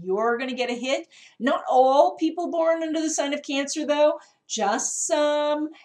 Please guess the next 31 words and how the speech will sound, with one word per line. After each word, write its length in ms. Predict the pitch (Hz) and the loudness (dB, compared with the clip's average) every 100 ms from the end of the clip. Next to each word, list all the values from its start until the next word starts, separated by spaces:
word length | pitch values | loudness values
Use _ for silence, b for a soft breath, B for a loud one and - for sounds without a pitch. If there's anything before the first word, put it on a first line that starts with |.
| B | B
And 180 | 233 226 | -6 -4
so, 880 | - - 233 226 226 220 208 208 - | -4 0 2 4 4 4 4 0 -2
uh, 500 | 208 202 196 190 - | -4 -2 -2 -4 -6
so 260 | - 208 - | -6 -4 -4
I'm 100 | - | -4
gonna 140 | 220 | -6
put 260 | 214 277 269 | -6 -8 -8
the 120 | 208 208 | -10 -8
dates, 460 | 170 202 269 - | -4 -4 -4 -6
your 100 | 208 | -6
birth 380 | 170 190 208 214 | -6 -6 -6 -4
dates, 360 | 240 240 247 - - | -2 0 -2 -12 -10
in 260 | 233 226 | -6 -4
there, 400 | 240 247 254 262 - | -2 0 0 -2 -6
and 120 | 214 | -8
so 100 | 220 | -6
you 180 | 202 190 | -8 -8
can 100 | 190 | -8
see 200 | - 240 | -6 -6
if 80 | 247 | -6
you're 100 | 233 | -6
getting 240 | 240 240 | -4 -4
direct 300 | 233 214 214 | 0 -2 -2
hit. 240 | 240 240 240 - B B B B | -4 -4 -4 -10 B B B B
In 120 | 269 285 | -2 -2
addition, 880 | 214 233 294 - 285 294 302 311 - _ - | -2 -4 -4 -4 -2 -2 -2 -6 -12 _ -10
because 480 | 214 208 220 226 | -8 -2 0 0
of 240 | 220 233 208 | 2 0 0
the 80 | 202 | -2
square 680 | - - 185 202 220 254 - | -4 -4 -4 -2 0 -2 -2
energy, 600 | 269 269 277 240 285 302 | -4 -4 -4 -4 -4 -4